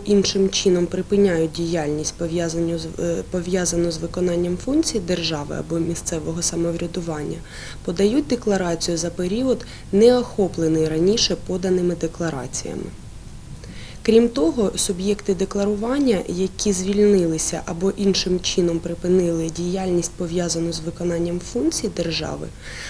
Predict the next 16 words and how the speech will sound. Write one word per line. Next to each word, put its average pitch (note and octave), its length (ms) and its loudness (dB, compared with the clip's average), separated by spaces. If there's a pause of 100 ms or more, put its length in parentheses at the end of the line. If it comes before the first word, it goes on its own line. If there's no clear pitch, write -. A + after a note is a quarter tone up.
(140)
або F3 220 4
місцевого F3+ 640 0
с-, - 220 -4
е, E3+ 300 -2
самоврядування, F3 1000 -2 (680)
зобов'язані F#3+ 960 0 (280)
протягом G#3+ 640 2
одного G#3 560 2
року F#3+ 380 -2
подавати F3+ 640 0
за E3 140 0
своїм F3+ 560 4
останнім F3 640 2
місцем F3 480 0 (360)
роботи G3 460 0
декларацію. E3+ 840 -2